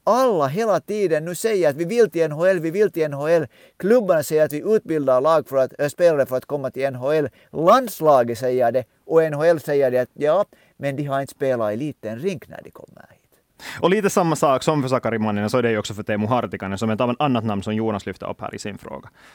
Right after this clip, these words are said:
Speaker 2: Och det, det, det känns liksom lite med honom också som att han inte riktigt ändå är tillräckligt vass för att klara sig i en top six-roll i N H L. Och jag ser inte honom heller som en sån här tredje eller fjärde kedjans spelare.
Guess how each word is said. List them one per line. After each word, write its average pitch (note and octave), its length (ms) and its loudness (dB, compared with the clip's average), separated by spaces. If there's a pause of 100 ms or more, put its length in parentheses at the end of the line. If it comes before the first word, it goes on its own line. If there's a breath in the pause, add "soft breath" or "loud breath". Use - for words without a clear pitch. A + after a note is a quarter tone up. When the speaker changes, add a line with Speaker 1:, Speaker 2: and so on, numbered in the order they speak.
(500 soft breath)
Speaker 2:
Och D3+ 100 2
det, D#3 160 -4
det, F#3+ 180 2
det F3+ 160 -2
känns G3 200 4
liksom D#3+ 240 0
lite D3+ 180 0
med C#3+ 120 0
honom D3 240 2
också B2 180 -4
som A#2+ 120 -2
att A#2+ 80 -2
han C#3 160 0
inte C3 240 -2
riktigt - 500 -4
ändå A#2 340 0
är B2+ 60 -4
tillräckligt C3 640 -2
vass G#2 320 -4
för G#2+ 140 -6
att G2+ 120 -4
klara G2+ 300 -2
sig G2 180 -4
i G#2+ 100 -2
en G2+ 120 -4
top G2 200 -6
six-roll F#2 520 -8
i F#2 40 -6
N F#2 100 -8
H G2 160 -4
L. F#2 120 -4
Och A2 60 -2
jag A#2 80 -4
ser A2+ 180 0
inte A2 160 -4
honom A2+ 300 -2
heller A2 320 0
som G2+ 160 -8
en F2+ 80 -8
sån G#2 120 -8
här G2 60 -6
tredje F#2+ 320 -6
eller F#2+ 140 -6
fjärde G2 260 -4
kedjans G2+ 320 -12
spelare. - 380 -14